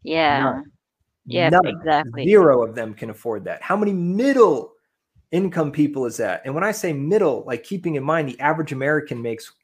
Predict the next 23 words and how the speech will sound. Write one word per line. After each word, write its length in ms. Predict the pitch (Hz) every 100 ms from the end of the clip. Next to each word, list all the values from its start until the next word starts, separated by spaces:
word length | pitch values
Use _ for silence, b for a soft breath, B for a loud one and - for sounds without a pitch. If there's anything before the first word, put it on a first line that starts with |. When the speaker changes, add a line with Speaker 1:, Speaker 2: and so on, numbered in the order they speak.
| -
Speaker 2:
what? 200 | 135 123
It's 120 | -
like 140 | 98 -
fifty-two 520 | 160 156 135 - 123
thousand 380 | 127 123 120 113
a 40 |
year, 400 | 110 131 175 - _ -
Speaker 1:
Mm-hmm. 400 | 202 190 180 175
Speaker 2:
something 260 | 156 165 156
like 220 | 147 143
that. 340 | 151 175 - _ _ _ _
Speaker 1:
Yeah. 240 | 165 165
Speaker 2:
How 60 | -
many 100 | 190 - _ 240
fifty-two 460 | 247 220 196 214
thousand 380 | 214 202 180 180
a 40 |
year 540 | 170 196 226 131 - - _ _ -
Americans 760 | 131 143 143 185 185 - -
Speaker 1:
Mm-hmm. 60 | -
Speaker 2:
can 100 | 127
afford 460 | - - 120 110
that? 260 | 101 92